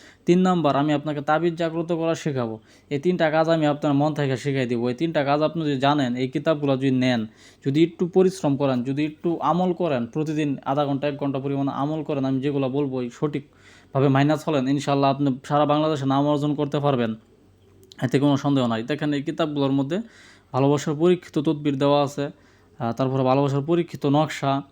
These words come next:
কীভাবে কী কাজ করতে হয়, ঠিক আছে? ভালোবাসার আশ্চর্য তদবির, পরীক্ষিত তদবির, আহ, মহামারী বসন্ত হতে রক্ষা পাওয়া, জিনের রোগীর উপর হাজির করা আশ্চর্য তদবির, বিভিন্ন ধরনের কার্যকলাপ যে দেওয়া আছে, যে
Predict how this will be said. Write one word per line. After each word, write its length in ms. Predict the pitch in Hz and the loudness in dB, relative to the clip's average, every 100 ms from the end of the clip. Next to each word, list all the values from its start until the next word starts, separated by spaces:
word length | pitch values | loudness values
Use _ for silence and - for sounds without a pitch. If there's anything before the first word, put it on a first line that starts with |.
| _ _ | _ _
কীভাবে 280 | 156 151 139 | -2 0 0
কী 200 | 135 139 | -2 -4
কাজ 240 | 143 143 | -2 -4
করতে 260 | - 156 151 | -4 -6 -4
হয়, 300 | 131 135 139 139 - _ _ | -2 -2 -2 -8 -20 _ _
ঠিক 140 | 135 | -4
আছে? 320 | 151 156 170 135 - _ - | -2 -2 -2 -4 -8 _ -4
ভালোবাসার 460 | 127 131 135 147 | -2 0 -2 0
আশ্চর্য 520 | 131 147 - 165 156 156 | 0 0 -2 -2 -2 -4
তদবির, 500 | 160 139 131 139 135 | -4 -4 -2 -2 -2
পরীক্ষিত 400 | 160 156 - 131 | -4 -4 -6 -6
তদবির, 540 | 127 143 131 135 139 139 - - - _ - | -4 -4 -2 -2 -2 -4 -14 -20 -20 _ -6
আহ, 180 | 117 | -2
মহামারী 520 | 113 147 151 151 143 143 | 0 0 2 2 2 2
বসন্ত 400 | 151 143 147 139 | 2 0 0 0
হতে 280 | 139 135 | 0 0
রক্ষা 300 | 143 147 - | -2 -2 -6
পাওয়া, 280 | 139 131 135 | -4 0 0
জিনের 360 | 123 135 143 135 | 0 0 2 2
রোগীর 260 | 139 139 | 0 0
উপর 320 | 147 139 147 151 - - - | 0 0 -4 -4 -12 -20 -6
হাজির 380 | 139 131 143 143 | -2 0 0 0
করা 240 | 147 143 - | 0 0 0
আশ্চর্য 500 | 160 - 175 160 156 | -4 -4 -4 -4 -4
তদবির, 500 | 170 151 135 143 143 - - - | -2 -2 -2 -4 -6 -18 -12 0
বিভিন্ন 300 | 180 180 156 | 4 4 4
ধরনের 300 | 160 160 208 254 - _ | 4 4 2 0 -12 _
কার্যকলাপ 720 | - 165 170 190 190 185 170 135 | -2 0 2 0 4 6 6 4
যে 260 | 143 156 | 0 0
দেওয়া 340 | 135 143 156 165 | 4 6 8 8
আছে, 320 | 160 131 120 | 4 0 0
যে 180 | 131 | 0